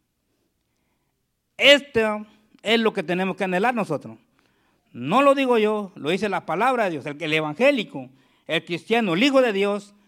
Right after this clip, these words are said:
para quemar y purificar su vida, tiene que ser lleno del Espíritu Santo. ¿De qué manera? Tienes que buscar la manera de avivar el poder que Dios te ha dado, porque tenemos una autoridad. Dice, "Y estas señales seguirán a los que creen".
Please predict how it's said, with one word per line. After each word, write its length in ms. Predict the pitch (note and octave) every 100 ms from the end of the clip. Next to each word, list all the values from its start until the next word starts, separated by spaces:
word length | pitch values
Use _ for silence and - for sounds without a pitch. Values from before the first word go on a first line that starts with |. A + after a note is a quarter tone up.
| _ _ _
para 260 | F#3 F#3+ F#3
quemar 440 | G3+ F3+ A3 C4
y 60 | B3
purificar 520 | G3+ F#3 F3 B3 C4+
su 160 | - A#3+
vida, 320 | C#4 A#3+ F#3+
tiene 280 | A3+ A#3 A3+
que 200 | A#3+ A3
ser 260 | A#3+ G#3
lleno 440 | F3+ C4 D#4 D4+ B3
del 120 | G3+
Espíritu 400 | F3 A3 G3+ F#3
Santo. 320 | G3 F#3 D#3+
¿De 120 | F3+
qué 120 | F#3
manera? 460 | C#4 C4+ C#4 C#4+ A3
Tienes 240 | A3+ A3+
que 100 | -
buscar 460 | A#3 G3+ - A#3+ A3 - _ _
la 160 | E3+ G3
manera 560 | G3 G3 B3+ E4 D4
de 100 | B3
avivar 400 | G3 F3+ F3 B3+
el 140 | B3 G3+
poder 720 | A3 G3+ F#3+ C#4 D4 C#4 C4 _ _ _ _ _ _ _ _ _ _ _ _ _
que 160 | G3+
Dios 280 | G3 B3 C4
te 80 | B3
ha 60 | A3+
dado, 300 | B3+ B3 F3
porque 200 | E3 E3+
tenemos 400 | G3 B3 C4 A3+
una 120 | C4
autoridad. 540 | A#3+ F#3+ F3 F#3+ F#3+
Dice, 300 | F3 F#3 D#3 _ _ -
"Y 200 | D3 G#3+
estas 320 | C#4+ C#4+ C4
señales 420 | A#3+ A#3 B3 A#3+
seguirán 460 | G#3+ F3 G3+ B3 A#3
a 40 |
los 180 | G#3 F3+
que 160 | F#3 -
creen". 500 | A3 A#3+ E3+ A#2